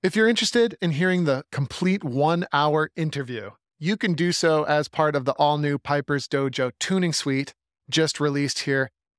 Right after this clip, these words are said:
at the dojo here recently. The tuning suite contains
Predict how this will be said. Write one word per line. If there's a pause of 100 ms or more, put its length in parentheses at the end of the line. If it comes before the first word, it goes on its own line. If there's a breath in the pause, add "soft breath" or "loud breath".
at
the
dojo
here
recently. (360)
The
tuning
suite
contains